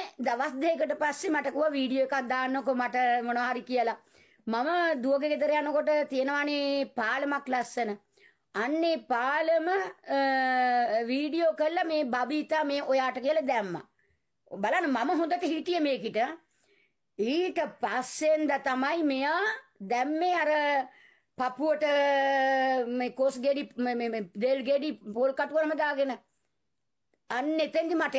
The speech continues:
මට යකා නැග්ගා. ඇයි යකෝ මෙච්චර ටෙලිෆෝන් නම්බර් මාරු කරගෙන මට කියලා වීඩියෝ එකකුත් හදවගෙන ඒකිට හොඳ කියලා ඔක්කොම කරාට පස්සේ ගෝවා ගෙඩි පොල් කටු දාගෙන මට අපහාස මේ මුන් ඔක්කොම කියනවා මට ආදරේලු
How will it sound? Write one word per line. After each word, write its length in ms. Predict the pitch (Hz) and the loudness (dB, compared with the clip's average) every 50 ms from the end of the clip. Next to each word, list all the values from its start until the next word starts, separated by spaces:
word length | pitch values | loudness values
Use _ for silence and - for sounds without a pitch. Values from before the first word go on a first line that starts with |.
| 262 - - | -2 0 -2
මට 180 | 240 254 247 262 | -4 -2 0 0
යකා 320 | 269 226 - 226 226 214 | -2 -2 -2 -4 -4 -4
නැග්ගා. 320 | 202 180 170 170 170 165 - | -4 -4 -4 -4 -6 -6 -4
ඇයි 320 | - 208 240 - 202 190 202 | -2 -4 -4 -4 -4 -4 -4
යකෝ 240 | - - 311 285 | -2 0 0 0
මෙච්චර 520 | 254 226 220 240 285 285 - - - 381 339 262 - - - - - _ _ | 0 0 -2 -4 -4 -6 -4 -4 -2 0 0 -2 -2 -4 -10 -20 -20 _ _
ටෙලිෆෝන් 560 | _ - 202 170 170 175 - - 226 247 269 | _ -4 -4 -4 -4 -4 -2 -2 0 0 0
නම්බර් 320 | 294 302 302 311 339 330 | 0 0 0 0 0 0
මාරු 280 | 320 330 330 330 320 320 | 0 0 0 0 0 0
කරගෙන 380 | 311 311 302 294 269 269 233 220 180 - - - - - _ _ | 0 0 0 2 2 0 0 -2 -6 -8 -12 -20 -20 -20 _ _
මට 240 | - 214 202 202 - 269 254 | -6 -4 -4 -2 -2 -2 -2
කියලා 340 | 233 294 294 277 262 233 226 | -2 0 0 2 2 0 0
වීඩියෝ 400 | 214 214 214 226 226 262 277 285 | 0 -2 -2 -2 0 2 2 2
එකකුත් 280 | 285 277 285 311 302 311 | 2 2 0 -2 -2 0
හදවගෙන 360 | 311 294 302 311 294 285 269 | 0 0 2 0 0 0 0
ඒකිට 300 | 254 247 254 214 262 262 | 0 0 0 -2 -2 -2
හොඳ 200 | 285 294 294 277 311 311 | -2 -2 0 0 -2 0
කියලා 260 | 320 320 302 254 214 | 0 0 2 2 2
ඔක්කොම 420 | 202 - - _ 269 269 269 285 277 | 0 -2 -4 _ -2 0 0 0 0
කරාට 320 | 285 277 277 277 294 311 302 | 0 0 0 0 0 -2 0
පස්සේ 420 | 302 302 302 302 - 370 415 - - - _ _ _ - - _ _ _ | 0 -2 -2 -2 -4 -6 -6 -6 -6 -10 _ _ _ -20 -20 _ _ _
ගෝවා 380 | 214 240 277 294 285 277 277 269 | -2 0 2 4 4 4 2 2
ගෙඩි 260 | 254 277 302 320 339 | 2 2 0 0 -2
පොල් 220 | - 311 294 285 285 | -2 0 0 0 2
කටු 280 | 302 285 277 269 285 254 | 0 -2 -2 -2 -2 -2
දාගෙන 340 | 285 285 277 294 330 370 392 | 0 0 0 0 0 0 0
මට 240 | 339 330 320 - 320 320 311 302 302 302 302 294 - 269 277 | 0 -2 0 0 2 2 4 4 4 2 0 0 0 0 0
අපහාස 360 | 277 - 294 254 262 262 - 262 208 - - - - _ _ | 0 0 -2 -2 -2 -2 -4 -6 -8 -10 -16 -20 -20 _ _
මේ 220 | 247 262 277 285 | 0 0 2 2
මුන් 240 | 277 277 311 320 311 | 2 2 2 4 2
ඔක්කොම 280 | 311 302 302 - 302 320 311 | 2 2 0 0 0 0 0
කියනවා 280 | 320 330 339 359 370 349 | 0 0 0 0 0 0
මට 240 | 311 294 277 269 311 | 0 -2 -2 0 0
ආදරේලු 720 | 294 277 254 247 240 254 277 269 311 381 403 415 415 311 | 0 0 0 0 0 2 2 2 2 0 0 0 0 -2